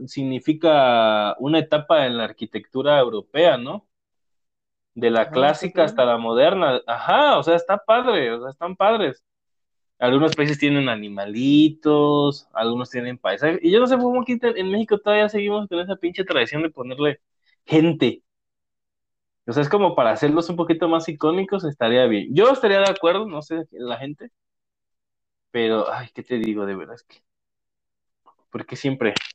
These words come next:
Speaker 1: O al menos varíenle, ¿quién es el encargado de poner el diseño de los billetes? De veras, ya,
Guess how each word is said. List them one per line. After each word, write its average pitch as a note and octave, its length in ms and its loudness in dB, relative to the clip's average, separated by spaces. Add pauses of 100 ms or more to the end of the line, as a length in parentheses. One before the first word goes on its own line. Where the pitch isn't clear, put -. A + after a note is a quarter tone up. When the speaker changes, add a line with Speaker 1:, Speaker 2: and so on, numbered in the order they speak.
Speaker 1:
O C#3 280 2
al E3 200 2
menos A#3 300 2
varíenle, D3 800 2
¿quién G#3 180 2
es A3+ 100 4
el G3 120 4
encargado C#3 460 4
de F#3+ 100 0
poner C#3+ 340 0
el F3+ 80 2
diseño D3 260 -2
de F3+ 60 -2
los C3+ 140 0
billetes? B2+ 360 0
De B2 80 2
veras, C#3 300 4
ya, E3 320 0